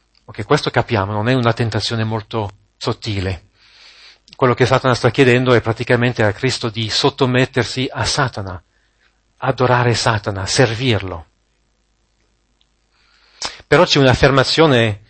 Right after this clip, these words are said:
piuttosto stupefacente nel versetto sei, non so se avete già riflettuto a quello che Satana dice. Nel versetto sei dice, "Ti darò tutta questa potenza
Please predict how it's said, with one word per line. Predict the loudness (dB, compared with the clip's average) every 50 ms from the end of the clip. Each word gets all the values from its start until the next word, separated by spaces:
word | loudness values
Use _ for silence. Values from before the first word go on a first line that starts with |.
| _ _ _ _
piuttosto | -14 -6 0 0 0 0 0 -2 -2
stupefacente | -2 -2 -4 -2 -2 0 0 0 0 2 4 2 2 4 2
nel | 0 0 2
versetto | 2 0 0 0 -2 -4 -4 -6
sei, | -4 2 4 4 4 4 2 -2
non | -4 -6 -6
so | -4 -4
se | -2 -2 -2
avete | -2 -2 -2 -4
già | -2 0 0 0
riflettuto | 0 0 -2 -4 -4 -4 -4 -6 -6 -6
a | -6
quello | -6 -4 -4 -4 -4
che | -4 -6
Satana | -4 0 0 0 0 0 -2 -2
dice. | -2 -6 -10 -12 -10 -8 -6 -6 -6 -8 _ _ _ _ _ _ _ _ _ _ _ _ _ _ _ _ _ _ _ _ _ _ _ _ _ _ _ _ _ _ _ _ _ _ _ _ _ _ _ _ _ _ _ -20 -20 -20 _ _ _ _
Nel | -12 -8
versetto | -6 -4 -4 -4 -2 -2
sei | -2 2 4 2 2
dice, | 2 0 -2 -4 -4
"Ti | -4 -4 -2
darò | 2 4 6 6 6 6 6 4 2 -2
tutta | -10 -8 -4 -4 -4
questa | -2 -2 -2 -2 -2 -2
potenza | 2 0 0 2 2 -2 -2 -2 -4 -6 -4 -4 -2 -2 -2 -6